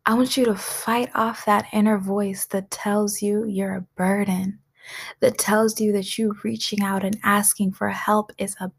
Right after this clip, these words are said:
burden. You're no burden, right? You should be able to reach out to the people that love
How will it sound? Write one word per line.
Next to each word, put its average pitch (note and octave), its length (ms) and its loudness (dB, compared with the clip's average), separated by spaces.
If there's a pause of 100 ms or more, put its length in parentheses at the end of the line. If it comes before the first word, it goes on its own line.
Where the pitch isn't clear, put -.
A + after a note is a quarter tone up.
burden. A3 720 2 (600)
You're C4 380 4
no A3+ 420 6
burden, G#3 1000 4 (560)
right? C#4 280 6 (300)
You C4 140 6
should B3 240 2
be A3 160 -2
able G#3 400 -2
to G3+ 180 -4
reach G3 420 -4
out G3 280 -4
to - 100 -10
the G3 120 -2
people G3+ 440 -6
that G3 160 -4
love G3+ 460 0